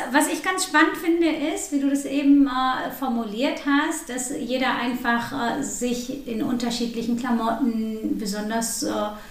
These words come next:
ja, wohlfühlt oder gut fühlt.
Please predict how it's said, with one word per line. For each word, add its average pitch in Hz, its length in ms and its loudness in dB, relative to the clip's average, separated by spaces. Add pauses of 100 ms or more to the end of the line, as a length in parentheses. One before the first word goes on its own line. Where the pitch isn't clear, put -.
(920)
ja, - 420 2 (140)
wohlfühlt 254 840 6
oder 202 200 -2
gut 269 280 0
fühlt. 311 520 -2